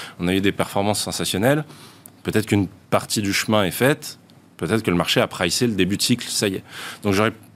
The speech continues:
plutôt tendance à me transposer sur ce qui n'a pas marché, justement, de façon contrariante, qui est plutôt la croissance défensive, avec des secteurs comme la santé,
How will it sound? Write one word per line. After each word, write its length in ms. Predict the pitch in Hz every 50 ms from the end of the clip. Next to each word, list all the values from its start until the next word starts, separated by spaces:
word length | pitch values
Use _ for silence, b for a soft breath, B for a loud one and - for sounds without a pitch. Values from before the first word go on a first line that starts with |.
| _ -
plutôt 300 | - 139 139 131 160 147
tendance 340 | - 131 131 139 151 - -
à 80 | 113
me 160 | 107 107 104
transposer 560 | 101 - - - - 120 117 - - 117 123 131
sur 220 | - - 110 -
ce 260 | - - - - -
qui 140 | - - 104
n'a 100 | 101 101
pas 140 | - 151 180
marché, 260 | 175 143 - - 127
justement, 380 | 117 95 - - 98 92 95 90
de 40 |
façon 240 | - - 82 - - 85
contrariante, 540 | 85 85 - - 78 85 107 139 151 - B B B B B B B -
qui 80 | -
est 20 | 131
plutôt 220 | - 110 - 143
la 100 | 131 113
croissance 360 | - - 120 104 - 127 104
défensive, 500 | 110 104 - - 92 - - 127 143 147
avec 160 | 120 92 90
des 80 | 87 90
secteurs 320 | 85 - 87 - - -
comme 160 | - - 87 87
la 80 | 85
santé, 340 | 82 - 92 85 - 120